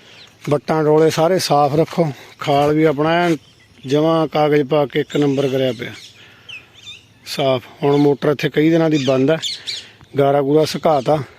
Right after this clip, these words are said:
ਮਤਲਬ ਕਿ ਸੁੱਕਣ ਵਾਸਤੇ ਮੋਟਰ ਬੰਦ ਕਰੀ ਹੋਈ ਹੈ। ਪਾਣੀ ਤਾਂ ਬੰਦ ਕਰਤਾ, ਤੇ ਕਈ ਦਿਨ ਹੋ ਗਏ ਪਾਣੀ ਬੰਦ ਕਰੇ ਨੂੰ, ਤਾਂ ਤਕਰੀਬਨ ਹੋ ਗਏ ਨੂੰ ਬਾਰਾਂ ਤੇਰਾਂ ਦਿਨ। ਟੁੱਟਮਾ ਜਿਹਾ ਪਾਣੀ ਲਾਉਂਦੇ ਨੂੰ ਪੰਦਰਾਂ ਦਿਨ ਹੋ ਗਏ,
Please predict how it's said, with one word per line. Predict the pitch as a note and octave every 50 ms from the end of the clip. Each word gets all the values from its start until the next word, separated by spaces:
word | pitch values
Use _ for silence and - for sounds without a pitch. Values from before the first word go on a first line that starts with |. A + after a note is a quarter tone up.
| - - - - - - -
ਮਤਲਬ | D3 C#3 C#3+ C#3 C#3
ਕਿ | C#3+
ਸੁੱਕਣ | A#2+ C#3 C3 - - D#3+ D#3+ E3 D#3+ D#3 D3+ D3 C#3+ C#3
ਵਾਸਤੇ | D3 D3 C#3 - - D3+
ਮੋਟਰ | C#3+ C#3+ C3 - D3+ C#3+
ਬੰਦ | C3 C3+ C3 B2+ C3+
ਕਰੀ | B2+ D3 D3+ D3
ਹੋਈ | D3+ D3+
ਹੈ। | D3+ - -
ਪਾਣੀ | D3 C#3+ C#3+ D3 C#3+
ਤਾਂ | D3 D3+ B2+
ਬੰਦ | B2+ C3 C3 B2+ C#3
ਕਰਤਾ, | C3+ D3+ D3+ C3 - E3 D#3
ਤੇ | C3+ C#3 D3 C#3+ C#3 C3+ C3+ B2+ A#2+ - - - - - - - - - - _ _ -
ਕਈ | D3+ D3+ E3+ E3+
ਦਿਨ | F3 F3
ਹੋ | E3 C#3+
ਗਏ | C#3+ D#3
ਪਾਣੀ | B2+ - D3 D#3 E3+ F3
ਬੰਦ | D#3 E3 D#3+ D3+
ਕਰੇ | C3+ D#3 D3+ D3+
ਨੂੰ, | D3 C3+
ਤਾਂ | D#3 C3
ਤਕਰੀਬਨ | D#3 C3+ D3 D3+ D3 C#3+ D3+ D3+
ਹੋ | D3+ D3 C#3 C#3 C3
ਗਏ | C3 D3 D3
ਨੂੰ | D#3 D#3+ D#3+ D#3 D3+ C#3+ B2+ B2+
ਬਾਰਾਂ | C3+ C3+ C3 C3+ B2
ਤੇਰਾਂ | B2+ C#3 C3+ C3 B2+
ਦਿਨ। | B2 B2+ B2+ B2 - _ _ - - - - - - - - - - _ _ _ _ _ _ _ _ - - _ _ _ _ _ _ -
ਟੁੱਟਮਾ | F3 C#3 - D#3 D3+ D3 D3
ਜਿਹਾ | D3 D3
ਪਾਣੀ | C3+ D3 D3 D3+ E3+
ਲਾਉਂਦੇ | E3 D#3+ D3+ D3 D3
ਨੂੰ | D3+ C3+
ਪੰਦਰਾਂ | D3+ C#3+ C#3 C#3+ C#3+ C#3
ਦਿਨ | C#3 C#3+ D3
ਹੋ | C#3+ C#3 C#3 C3+
ਗਏ, | E3+ F#3+